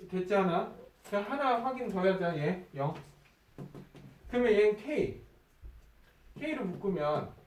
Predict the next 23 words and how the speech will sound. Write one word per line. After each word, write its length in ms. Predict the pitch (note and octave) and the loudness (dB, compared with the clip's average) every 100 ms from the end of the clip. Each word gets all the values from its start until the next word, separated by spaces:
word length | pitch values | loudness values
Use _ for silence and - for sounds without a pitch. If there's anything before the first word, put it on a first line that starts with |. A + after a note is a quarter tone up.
| - - | -20 -10
육 200 | E3+ G3+ - | -6 -6 -6
케이 320 | B3 B3+ - | -6 -6 0
빼기 280 | B3 A#3+ G3 | 2 2 0
오는 460 | D3+ D#3 C#3+ G3 - - - - - - - | -2 -4 -4 -4 -8 -18 -20 -18 -18 -18 -10
영보다 540 | D3+ E3+ E3+ G3 G#3 | -6 -6 -2 2 2
커야 280 | - B3+ B3+ | -2 -2 0
된다 240 | G#3 F3+ D#3 | 2 2 0
이거잖아. 380 | A2+ G2 F#2+ - - - - - - - - | -2 -8 -10 -14 -20 -20 -20 -20 -20 -20 -8
그러면 240 | B3+ A#3 | 2 8
얘는 180 | G#3+ G#3+ | 8 8
큰 200 | - D#4 | -2 -4
것보다 480 | D#4 - C4+ A#3+ A#3+ | -4 -4 2 2 2
크고 440 | C#4+ F#3 - - - - | -2 0 0 -4 -14 -4
K는 440 | B3 A#3 G#3 F#3 | -2 2 4 2
육분의 400 | F3 - G3 G3+ | 0 -8 -6 -2
오보다 460 | E3 D#3+ F3 F3+ F3+ | -2 -2 -4 -4 -4
크고 440 | - A#3+ - - - - - - _ _ - | -4 -6 -6 -8 -12 -20 -20 -20 _ _ -10
K는 360 | C#4 C4+ B3 G#3+ | -8 -4 -4 -2
뭐야? 340 | - A3+ - - - - - - - _ _ _ _ - - _ - - - - | 0 0 -2 -12 -20 -20 -20 -20 -20 _ _ _ _ -20 -20 _ -20 -20 -14 -6
결국 320 | D#3+ F#3+ D3 | -4 -2 -2
영보다 460 | D#3+ E3 F3+ F3+ | -2 -2 0 0
작다 320 | - D#3+ - D#3+ | 0 -4 -2 -2
이거네. 360 | B2 B2+ C#3 | -2 -4 -8